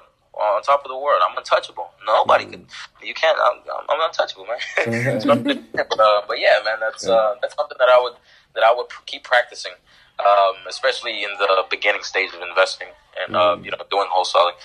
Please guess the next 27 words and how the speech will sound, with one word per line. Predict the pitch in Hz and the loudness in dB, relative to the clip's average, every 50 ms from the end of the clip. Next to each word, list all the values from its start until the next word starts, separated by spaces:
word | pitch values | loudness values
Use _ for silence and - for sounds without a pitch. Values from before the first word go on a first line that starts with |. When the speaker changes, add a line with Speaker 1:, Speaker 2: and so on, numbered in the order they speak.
| - - - - - _ - | -12 -12 -12 -12 -10 _ 2
Speaker 1:
Uh, | 98 90 90 87 87 - | 4 6 6 4 4 2
gratitude. | 98 98 101 - - - - - - - _ _ _ _ _ _ | 2 2 2 2 -2 -8 -18 -20 -20 -20 _ _ _ _ _ _
Speaker 2:
Mm, | 104 107 110 110 101 92 90 90 | -14 -12 -12 -12 -12 -12 -12 -6
I | 98 113 | -4 -4
love, | 120 127 123 117 | -2 -2 0 0
I, | 107 101 113 113 - - - | 0 0 0 -2 -4 -4 -4
I | 110 | -4
lo-, | 123 131 131 - - | -4 -4 -6 -6 -4
I | 107 | -4
love | 113 123 131 135 131 120 123 | -4 -2 -2 -2 -2 -2 -2
that | 127 113 | -4 -4
mentality, | 113 110 107 110 - 123 120 120 117 107 107 | -4 -6 -6 -8 -8 -8 -6 -6 -8 -8 -10
man. | 101 101 104 107 104 | -10 -10 -8 -8 -8
And, | 104 95 101 110 | -8 -8 -4 -2
like, | 113 110 107 104 - - _ _ _ _ _ _ _ _ _ | -2 -2 -2 -2 -6 -12 _ _ _ _ _ _ _ _ _
all | - 123 139 143 | -2 2 2 2
that | 143 143 135 135 | 2 0 -4 -6
you | 135 | -8
speaking | 127 131 - 151 143 135 135 139 | -10 -8 -8 -8 -6 -6 -4 -4
on, | 131 127 127 123 | -2 -2 -2 -2
like, | 120 120 113 113 | -2 -4 -4 -6
so | 113 117 117 | -8 -8 -8
to | 117 117 110 | -8 -6 -6
me, | 120 147 151 147 | -4 -4 -2 -2
it's | 135 131 123 | -4 -4 -4
really | 135 151 151 139 131 | -4 -4 -4 -4 -4
just | 123 127 131 123 117 117 - | -4 -4 -4 -4 -6 -8 -12